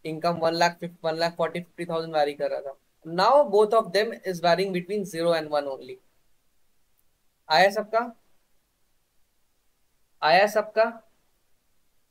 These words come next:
Now let's see कि क्या नॉर्मलाइजेशन करने के बाद, क्या नॉर्मलाइजेशन करने के बाद can we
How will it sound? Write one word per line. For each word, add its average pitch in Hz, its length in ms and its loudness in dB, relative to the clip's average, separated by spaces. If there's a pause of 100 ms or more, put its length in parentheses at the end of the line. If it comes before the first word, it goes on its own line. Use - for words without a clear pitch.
(1040)
Now 190 140 4
let's 208 400 0
see 208 320 -4 (360)
कि 185 80 -8
क्या 196 260 4
नॉर्मलाइजेशन 180 1000 0
करने 185 340 0
के 196 140 -6
बाद, 139 640 2 (140)
क्या 175 300 2
नॉर्मलाइजेशन 147 1000 -4
करने 151 380 -4
के 170 240 -10 (220)
बाद 131 640 -2 (1160)
can 214 340 -2
we 262 160 -10